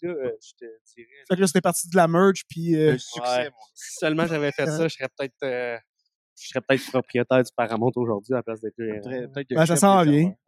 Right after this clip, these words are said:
Speaker 1: Ah, hey, j'aimerais ça, c'est à vendre d'ailleurs, hein, ça.
Speaker 2: C'est à vendre combien ?
Speaker 1: Ouais, ils vendent ça huit cent quatre-vingt mille.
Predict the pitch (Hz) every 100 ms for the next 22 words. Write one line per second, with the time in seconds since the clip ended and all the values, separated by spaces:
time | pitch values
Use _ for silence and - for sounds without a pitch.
0 | 135 131 135 180 165 139 139 - 247 143
1 | 147 233 156 123 202 147 160 - - 170
2 | 180 254 156 135 160 202 - - 131 139
3 | - 190 160 - 214 190 - 160 156 156
4 | 185